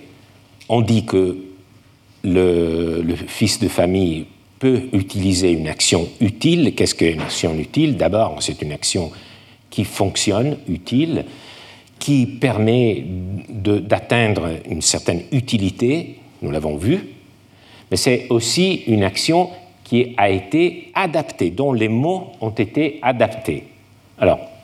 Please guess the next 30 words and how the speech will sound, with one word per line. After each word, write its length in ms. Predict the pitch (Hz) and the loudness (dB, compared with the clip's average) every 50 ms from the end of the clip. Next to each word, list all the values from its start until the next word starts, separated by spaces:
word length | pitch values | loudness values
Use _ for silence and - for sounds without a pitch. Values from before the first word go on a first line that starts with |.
| - - - | -18 -12 -8
euh, 220 | - 107 101 98 95 | -6 -2 -2 0 0
je 140 | 87 98 | 0 0
veux 120 | 98 98 95 | 0 0 0
pas 220 | - - 101 92 | 0 0 0 2
lire, 380 | 90 92 107 123 123 120 101 87 | 2 2 2 0 0 0 -2 -2
hein, 160 | 87 85 82 - - - - | -4 -6 -6 -8 -14 -16 -14
et 360 | 92 90 87 85 85 80 - - | -12 -10 -8 -8 -8 -8 -10 -8
entrer 360 | 85 87 85 - - - 107 98 | -8 -8 -8 -4 0 2 2 4
dans 120 | 90 85 | 2 0
les 140 | 85 82 82 | 0 -2 -2
détails, 540 | 80 82 80 - - 80 175 175 160 151 - - - - - - | -2 -2 -2 0 0 2 2 2 2 0 -2 -6 -14 -18 -16 -10
c'est, 420 | - - - - - - - - | -4 0 0 0 0 -2 -8 -6
c'est, 380 | - - - - 85 85 82 80 | -4 -2 2 2 2 2 2 0
c'est 260 | - - 85 82 - | -2 -2 -2 -2 -2
une 120 | 87 85 | -2 -2
proposition 920 | 85 - - - 123 117 110 107 107 104 101 95 - - 127 131 160 180 | -2 -2 0 0 0 2 2 0 2 2 2 0 2 2 2 4 4 2
que, 300 | 175 - - 80 80 80 | 0 0 -2 -2 -2 -2
que 120 | 76 - 87 | -2 -2 -2
j'ai 180 | 78 82 87 | 0 0 -2
fait 340 | 82 - - - 147 156 - - - - - - - - - - - - | -2 -2 0 0 0 0 0 -4 -8 -16 -16 -18 -18 -20 -20 -18 -14 -12
d'adaptation 1000 | - 104 98 127 131 143 147 135 - - - 139 117 - - - 139 127 139 139 - - - - - - - | -6 -2 -2 0 2 2 0 0 0 0 0 2 2 2 2 4 4 4 2 0 -2 -10 -16 -18 -14 -8 -4
d'une 260 | - 101 107 117 113 | 0 2 2 2 2
formule 840 | - - - - 160 131 131 120 113 113 127 147 165 160 120 82 - - - - - - - - | 0 -2 0 0 0 2 2 2 4 4 4 4 4 2 2 0 0 -4 -10 -20 -20 -20 -8 -2
au 140 | - 151 139 | 0 0 0
cas 280 | 139 - 123 127 135 | 2 2 4 4 4
du 140 | 127 101 98 | 2 0 -2
fils 300 | 95 - - 107 - - | -2 0 2 2 2 2
de 80 | - 78 | 0 0
famille. 420 | - - 78 76 69 62 60 - - - _ _ _ _ _ _ _ _ _ _ _ _ _ _ _ _ _ _ _ _ - - - | 0 0 -2 -2 -2 -6 -8 -10 -14 -20 _ _ _ _ _ _ _ _ _ _ _ _ _ _ _ _ _ _ _ _ -16 -10 -6
Donc, 280 | 101 90 80 - - | -4 -4 -4 -6 -8